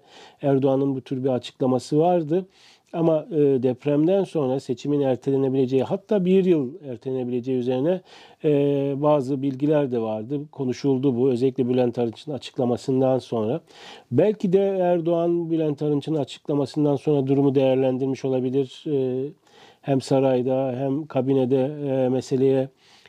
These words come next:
erteleme noktasında yaklaşmış olabilir ama kısa sürede bunu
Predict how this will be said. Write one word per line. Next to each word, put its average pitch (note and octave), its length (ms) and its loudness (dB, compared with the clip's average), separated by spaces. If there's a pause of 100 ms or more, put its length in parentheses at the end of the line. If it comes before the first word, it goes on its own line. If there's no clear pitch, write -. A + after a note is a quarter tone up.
(140)
erteleme D3 520 2
noktasında C3 680 -2
yaklaşmış C3+ 640 -8
olabilir C3 360 0
ama G3+ 200 2
kısa - 240 -2
sürede C#3+ 360 2
bunu D3+ 320 2